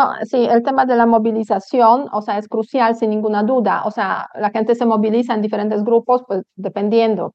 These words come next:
a través de los programas del gobierno, a través de las promesas que hacen los candidatos.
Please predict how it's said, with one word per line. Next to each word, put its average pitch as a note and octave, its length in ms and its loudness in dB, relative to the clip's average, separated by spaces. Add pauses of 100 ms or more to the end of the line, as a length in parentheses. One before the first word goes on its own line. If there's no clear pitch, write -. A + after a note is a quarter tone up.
(140)
a G#3 80 -14
través F#3+ 240 -4
de F#3+ 60 0
los G3 80 -2
programas G#3 380 4
del G#3+ 100 2
gobierno, A#3 500 4
a A3+ 80 2
través G3+ 300 0
de G3+ 60 -2
las G3 120 -2
promesas G#3+ 500 -2
que G3 280 -2 (400)
hacen G#3+ 260 0
los G#3+ 140 -2
candidatos. A#3+ 840 0